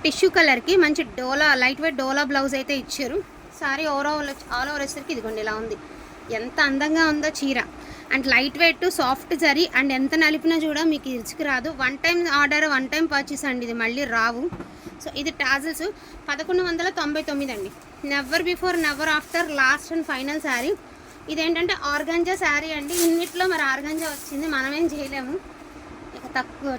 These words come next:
చూసుకుని అమ్ముకోవడమే. ఎల్లో కలర్కి మెరూన్ రెడ్ కలరు. So ఇది కూడా సాటిన్ బ్లౌజ్, ఎల్లో కలర్ శారీ అయితే ఇచ్చారు. And దీని pricing వచ్చేటప్పటికి just for సిక్స్ డబల్ నైన్ అండి, ఆరు వందల తొంభై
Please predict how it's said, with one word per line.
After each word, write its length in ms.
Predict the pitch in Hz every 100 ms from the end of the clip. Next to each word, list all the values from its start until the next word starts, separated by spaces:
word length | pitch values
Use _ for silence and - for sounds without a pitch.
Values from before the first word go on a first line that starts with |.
| -
చూసుకుని 420 | 302 - 339 302
అమ్ముకోవడమే. 500 | 285 285 294 277 285 381 - - 240
ఎల్లో 160 | 262 294 320
కలర్కి 320 | 311 311 320 285
మెరూన్ 260 | 262 311 294
రెడ్ 140 | 277 294
కలరు. 280 | 262 254 349 - - - - - -
So 80 | 254 226
ఇది 100 | 247 302
కూడా 120 | 339 370
సాటిన్ 340 | 277 269 349 311
బ్లౌజ్, 280 | 285 269 349
ఎల్లో 140 | 285 302
కలర్ 180 | 320 311 311
శారీ 200 | 262 269 277
అయితే 140 | 285 277
ఇచ్చారు. 300 | - 285 330
And 80 | 359 294
దీని 120 | 285
pricing 320 | 269 262 294 339
వచ్చేటప్పటికి 420 | 302 - 277 339 269
just 160 | - 311
for 80 | 349 349
సిక్స్ 200 | 302 - 302
డబల్ 220 | 277 285
నైన్ 120 | 277 233
అండి, 120 | 208 214
ఆరు 140 | 247 285
వందల 180 | 277 302 302
తొంభై 220 | 254 240